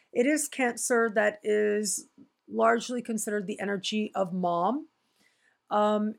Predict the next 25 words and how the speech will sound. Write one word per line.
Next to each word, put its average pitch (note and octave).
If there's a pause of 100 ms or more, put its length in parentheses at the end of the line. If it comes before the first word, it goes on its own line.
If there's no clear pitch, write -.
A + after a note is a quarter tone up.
it's B3
the C#4
energy D4
of A#3
home A3+
and G3+
understanding A#3+
what A3+
home A3
means G#3+
to F3+
us. - (600)
It's A3+
an A#3+
energy A#3
of -
finding A3+
home A3
within G#3
our G3+
mind, G3+
as F#3
Mercury G3
is F3+
mind, F#3